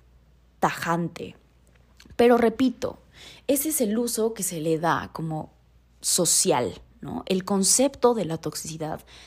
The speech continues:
sí me gusta, pero bueno, ¿qué es la toxicidad? La toxicidad, así como en cualquier otra cosa, el término de lo tóxico, habla de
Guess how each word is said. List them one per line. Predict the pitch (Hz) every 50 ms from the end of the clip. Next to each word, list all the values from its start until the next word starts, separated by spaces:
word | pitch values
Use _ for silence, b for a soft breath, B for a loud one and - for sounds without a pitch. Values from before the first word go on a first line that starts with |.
| B
sí | B - - 247 254 277
me | 269 233
gusta, | 202 233 254 254 - - - - - - _ _ _ _ _ -
pero | - 294 311
bueno, | 330 349 339 240 156 - - _ _ _ _ _ -
¿qué | - 294 302 - - -
es | 330 339 320 269 - - - - _ -
la | - 165 147
toxicidad? | 139 - - 127 - - - 110 - - 113 - 73 - - - - B B B B B B B B B
La | 240 240
toxicidad, | 240 247 226 - - 226 220 233 226 233 262 285
así | 277 294 269 - - 226
como | - - 233 220 - -
en | 196 190
cualquier | 180 - 175 165 170 - - 220 226 254
otra | 277 277 - 208 160 -
cosa, | - - 170 156 151 - - - - - - -
el | 147 160 -
término | - 175 175 185 190 190 190 190 190 B B B B B -
de | 180 180
lo | 170 165 160 165
tóxico, | - 202 202 202 - - 147 139 - - 156 -
habla | - - 202 240 269 277 277
de | 214 196 196 175